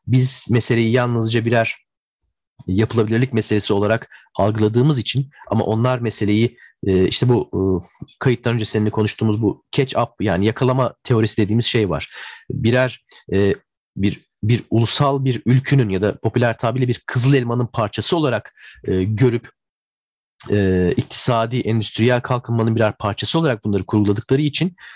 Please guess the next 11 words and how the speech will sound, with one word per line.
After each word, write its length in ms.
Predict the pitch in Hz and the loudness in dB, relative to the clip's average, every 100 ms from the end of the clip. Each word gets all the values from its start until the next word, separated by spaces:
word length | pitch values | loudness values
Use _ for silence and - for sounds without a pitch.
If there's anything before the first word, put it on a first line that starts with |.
| - 120 | -10 -4
e, 120 | 107 | -2
çok 200 | - 135 | 0 0
farklı 260 | 131 - | -2 -2
şeyler 160 | - 120 | 0 2
ortaya 240 | 117 - | 2 0
çıkartabiliyorlar. 720 | 104 - 101 - 101 101 82 80 | -2 -2 -2 -2 -2 0 0 2
O 160 | 139 | 2
yüzden 360 | 143 123 117 107 | 2 0 -2 -2
mesela 460 | 104 - 101 101 - - - - | -4 -2 0 -2 -4 -20 -14 0
Güney 260 | 120 123 | 2 4
Kore'deki, 640 | - 120 107 110 120 92 | 2 2 2 0 0 -2